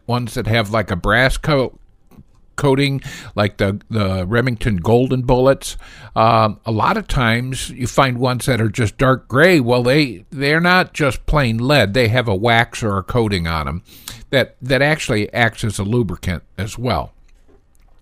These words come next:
Uh, let's see, but the process of making bullets, let's, pure lead is highly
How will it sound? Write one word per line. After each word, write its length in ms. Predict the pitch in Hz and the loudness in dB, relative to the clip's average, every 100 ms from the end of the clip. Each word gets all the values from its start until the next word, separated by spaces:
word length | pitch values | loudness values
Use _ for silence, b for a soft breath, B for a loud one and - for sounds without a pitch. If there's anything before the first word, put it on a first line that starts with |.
| - | -12
Uh, 360 | 90 85 92 78 B B B B B | -4 0 0 -2 B B B B B
let's 220 | 160 131 | -2 0
see, 140 | 160 101 | 0 0
but 200 | - - | -2 -6
the 80 | |
process 580 | - 175 226 233 240 220 | -8 -4 -2 -2 -4 -2
of 200 | 226 208 | -4 -4
making 460 | 143 123 - 156 160 | -4 -4 -4 -6 -6
bullets, 680 | 143 117 104 127 - - - | -2 -2 -2 -4 -6 -14 -12
let's, 280 | 110 113 - - | -10 -10 -10 -16
pure 300 | - 262 285 | -8 -6 -4
lead 360 | 226 151 151 147 | 0 2 2 -2
is 280 | - 117 | -8 -10
highly 640 | - 160 190 208 196 190 | -10 -6 -4 -4 -4 -4